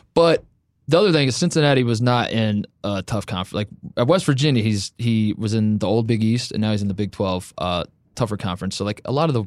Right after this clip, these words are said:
Cincinnati stuff, they were in, like, the Metro and then the, the Conference U S A, so they were just destroying everybody at the, that back then. But, um, I don't know.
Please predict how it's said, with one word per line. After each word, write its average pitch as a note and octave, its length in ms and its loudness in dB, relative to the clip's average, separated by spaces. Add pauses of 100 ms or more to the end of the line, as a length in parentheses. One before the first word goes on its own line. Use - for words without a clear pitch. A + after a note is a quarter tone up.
Cincinnati G#2 400 -2
stuff, G2+ 180 -6
they C3+ 60 -2
were D3 60 0
in, D3+ 40 0
like, C3+ 120 -4
the G2+ 80 -2
Metro A2 540 0
and A#2+ 100 0
then G#2+ 100 0
the, F#2+ 340 -2
the F2+ 340 -6 (120)
Conference A2 340 -4
U A2 100 -2
S G#2 140 -6
A, G#2+ 160 0
so G#2+ 140 -4
they A2 100 0
were G#2+ 60 0
just G2 180 -6 (260)
destroying G2+ 440 -4
everybody F2 420 -6
at F2 80 -8
the, - 80 -14 (120)
that D#2+ 160 -10
back F2+ 180 -8
then. E2+ 160 -10
But, - 300 -10 (440)
um, B2+ 220 0
I E3 80 -2
don't G#3 80 2
know. G#2+ 120 -2